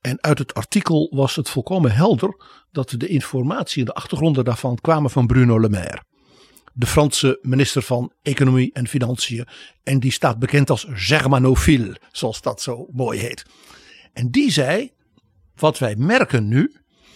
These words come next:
is dat er een hele belangrijke soort generatiewisseling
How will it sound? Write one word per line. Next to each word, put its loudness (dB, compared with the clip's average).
is -2
dat 0
er 0
een 0
hele 0
belangrijke 0
soort -4
generatiewisseling -2